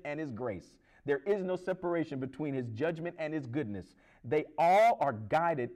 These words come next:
in and built into his perfect character. To know God is to know him as a perfect judge. They are all contained in his name, justice, goodness, truth, forgiveness, all in his name.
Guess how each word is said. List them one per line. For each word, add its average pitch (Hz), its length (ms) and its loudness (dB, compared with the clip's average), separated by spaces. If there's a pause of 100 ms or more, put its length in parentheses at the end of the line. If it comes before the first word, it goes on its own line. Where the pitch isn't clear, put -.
(100)
in 139 280 -8
and 117 300 -6
built 147 300 0
into 147 260 -8
his 120 180 -6
perfect 127 440 -8
character. 98 480 -10 (460)
To 147 120 -2
know 123 340 0
God 98 380 -6 (260)
is 120 160 -6
to 127 120 -8
know 139 160 -4
him 139 160 -8
as 107 140 -8
a 110 80 -10
perfect 127 560 -8
judge. 90 640 -12 (1600)
They 131 180 -4
are 117 180 -2
all 120 260 -2
contained 117 600 -12
in 110 80 -8
his 110 160 -10
name, 90 360 -12 (100)
justice, 95 440 -14 (760)
goodness, 101 440 -6 (260)
truth, 135 400 -8 (100)
forgiveness, 104 460 -6 (400)
all 160 220 0
in 156 80 -6
his 135 120 -6
name. 101 320 -8